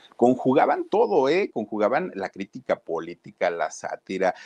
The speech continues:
la comicidad, este, el canto, porque muchos artistas se presentaban ahí. Eran espectáculos muy, muy, muy completos. Bueno,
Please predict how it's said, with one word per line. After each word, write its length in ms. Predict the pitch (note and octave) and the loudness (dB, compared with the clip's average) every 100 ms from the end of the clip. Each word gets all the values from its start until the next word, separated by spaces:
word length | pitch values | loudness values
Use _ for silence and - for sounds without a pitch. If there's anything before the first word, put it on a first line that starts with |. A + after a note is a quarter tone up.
| - | -12
la 140 | - - | -8 -6
comicidad, 1000 | - F#2 G2 - G2 F2+ E2+ F2 F#2 F#2+ | -4 -4 -6 -10 -10 0 2 4 2 0
este, 480 | F2 E2+ - F#2 F2 | -8 -8 -8 -8 -6
el 180 | G#2 F#2 | -8 -8
canto, 500 | - G#2+ A#2+ A#2+ G#2 | -8 -6 -6 -4 -6
porque 260 | G2 - | -6 -14
muchos 340 | E2+ F#2 - - | -12 -10 -10 -8
artistas 480 | D#2+ - E3 - A#2 | -8 -8 -10 -10 -12
se 80 | |
presentaban 640 | F#2+ - - D#2+ F2 G2+ F#2 | -12 -12 -16 0 2 2 2
ahí. 220 | F2 G#2+ - - - | -2 -4 -12 -12 -2
Eran 240 | D3 E3 | 0 0
espectáculos 800 | A2+ - - - G2+ A#2 A#2 - | -4 -6 -4 -4 -2 0 0 -2
muy, 280 | G2 G#2 G#2 | -2 0 2
muy, 200 | G#2+ G#2+ | 2 0
muy 280 | G2 F#2+ G2 | 0 -2 2
completos. 640 | A#2 A2 D3+ D#3+ - - _ _ - | 2 4 2 0 -6 -20 _ _ -6
Bueno, 260 | - B3 | -6 -6